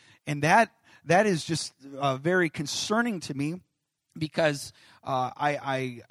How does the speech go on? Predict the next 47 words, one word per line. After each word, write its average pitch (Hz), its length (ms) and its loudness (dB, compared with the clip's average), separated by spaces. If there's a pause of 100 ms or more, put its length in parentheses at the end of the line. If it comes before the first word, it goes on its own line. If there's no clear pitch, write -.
(420)
I 139 140 -10
gotta 185 220 2
find 180 320 -4
out 165 160 2
what 139 220 -2
Walmart 151 500 0
is 120 180 -10
doing. 117 260 -6
I 113 40 -12
gotta 139 180 -4
find 165 220 -4
out 160 80 2
what 139 100 -4
Menards 143 500 -2
are 127 80 -8
doing 117 420 -10 (380)
because 135 480 -4
nobody's 175 480 2
picketing 156 640 -6
them 120 340 -8 (320)
and 139 140 -4
there's 147 160 0
no 170 220 0
outbreaks 160 500 -2
happening 110 460 -10
there. 101 240 -18 (260)
But 127 80 0
every 185 240 2
outbreak 160 480 0
happens 151 400 -4
to 143 60 -8
be 151 160 -4
on 151 100 -2
the 147 80 -4
news 156 300 -2
about 135 240 -4
the 131 80 -10
church. - 600 -6 (280)
Every 156 240 -2
outbreak 156 520 2
has 151 200 -4
to 156 100 -10
be 160 100 -6
something 160 420 -6
to 160 60 -4
do 160 160 -2
with 151 120 -2